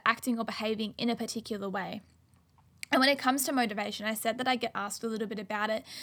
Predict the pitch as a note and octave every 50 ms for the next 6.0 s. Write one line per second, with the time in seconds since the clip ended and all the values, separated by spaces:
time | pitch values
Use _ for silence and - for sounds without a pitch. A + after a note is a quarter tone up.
0 | - - - - - - - A3 A3+ A3+ A3 - - B3 B3+ - - D#4 D#4 C#4+
1 | C#4 C4 B3 - B3 A#3 A3 - - A#3 - - - A3+ A3 A3 G#3+ G#3 G3+ G3+
2 | G3+ G#3 G3+ - - - - _ _ - A3 A3 G3+ G3 G#3 G#3+ A3 A3+ A3 -
3 | - G#3 G#3 G#3+ G#3+ G#3 G#3 - G#3+ G3+ G3+ G3 - A3+ A3+ A3 G#3 A#3 G#3+ A3
4 | G#3 G3+ G3 - - G3+ G3+ G3 A3+ A#3 A#3 A#3 C4 D#4+ D#4 - A#3 G#3+ G#3 F#3
5 | - - G3+ G3 F#3+ - A3+ A3 A3 A3 A3+ G3+ - G3+ G#3 - B3 C#4 D#4 E4+